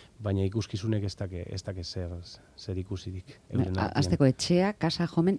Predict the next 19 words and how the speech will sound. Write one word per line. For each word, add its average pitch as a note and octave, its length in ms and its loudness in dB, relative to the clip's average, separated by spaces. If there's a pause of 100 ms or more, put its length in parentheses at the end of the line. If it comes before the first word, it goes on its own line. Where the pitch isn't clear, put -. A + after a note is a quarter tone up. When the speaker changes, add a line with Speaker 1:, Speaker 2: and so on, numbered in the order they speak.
Speaker 2:
ez D#3+ 120 2
da C#3+ 140 4
hitzik C#3+ 400 2
ere. A2 240 2
Gorputzaren B2+ 880 4
hizkuntza C#3 420 0
izan B2 300 2
etzi-, - 180 -6
ezik, A2 380 -4
ezta? F#3+ 220 0 (420)
Speaker 1:
Hori A2+ 180 6
da, G#2+ 140 4 (160)
ez A2 240 -2
da, A2+ 140 4 (760)
ez G2+ 160 -6
da A2 100 4 (680)
hitz G#2 240 -4
egiten, A#2+ 400 0
eta, G#2 220 -6